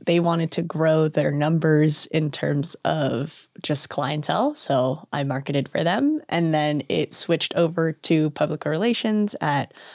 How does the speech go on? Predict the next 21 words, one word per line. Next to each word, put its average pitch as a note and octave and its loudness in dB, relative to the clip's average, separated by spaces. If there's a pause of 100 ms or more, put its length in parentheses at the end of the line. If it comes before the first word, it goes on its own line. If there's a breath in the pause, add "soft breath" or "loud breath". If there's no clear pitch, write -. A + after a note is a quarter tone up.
(160 loud breath)
World F3 0
of D#3+ -6
Dance. F3 2
I D3+ 2
was D3+ 0
their C3 0
stage G#3+ 0
manager, G3+ 2
but F3+ -2
I C#3+ -2
also C#3+ -2
just C#3+ -6
dabbled D3 -4
in C#3+ -2
their C#3+ -4
P D3+ -4
R C#3+ 0
just C#3+ -4
a - -4
little F#3 2
bit A3 0